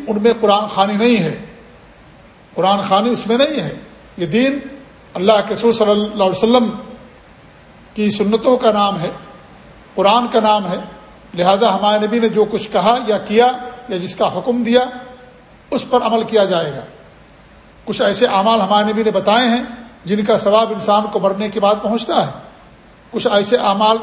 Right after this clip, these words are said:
کچھ اعمال تو ایسے ہیں جن کو خود بندہ کر کے گیا ہو، جیسے نیک اولاد چھوڑ کر کے جاتا ہے، اور علم چھوڑ کر کے جاتا ہے جس سے لوگوں کو فائدہ پہنچتا ہے، یا صدقہ جاریہ کر کے جاتا ہے وہ، تو اس کا ثواب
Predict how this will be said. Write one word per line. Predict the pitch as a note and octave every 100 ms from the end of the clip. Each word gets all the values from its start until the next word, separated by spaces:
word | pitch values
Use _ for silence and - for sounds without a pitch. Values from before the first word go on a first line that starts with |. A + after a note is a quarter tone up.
| -
کچھ | G#3+
اعمال | G3+ G#3+ A3 A3
تو |
ایسے | G3+ G3+ B3+
ہیں | A#3
جن | G#3+ G3+
کو | A3+ A3 -
خود | C4 -
بندہ | A#3+ A#3+ A#3+
کر | A#3
کے | A3 A#3
گیا | G#3 G3+
ہو، | E3+ D#3+ - - - - -
جیسے | F#3 F#3+
نیک | G#3 A3 G#3
اولاد | G3 G3+ G#3+
چھوڑ | G#3+ G#3+
کر | G#3+
کے | G#3+
جاتا | G#3 G3+ G3 G3
ہے، | E3+ - - - - - - -
اور | F#3 G#3 G#3
علم | A3+ A#3
چھوڑ | - G#3+
کر | A3 G#3+
کے | A3+
جاتا | G#3 G3+ G#3 F#3+
ہے | F3+ -
جس | F#3
سے | G#3
لوگوں | G#3 G3+ G3+
کو | G#3
فائدہ | G3+ G3 G#3 A3
پہنچتا | G#3 G3+ G3+ G3
ہے، | F3+ - - - - -
یا | G3
صدقہ | F#3+ G3 G#3 A3
جاریہ | G#3+ G#3 A#3 A#3
کر | A#3+
کے | A#3 A#3
جاتا | G#3+ G#3+ A3+
ہے | G3
وہ، | F#3+ - - - - - - - - - -
تو | A#3
اس | -
کا | A#3
ثواب | G3 G3 A3 B3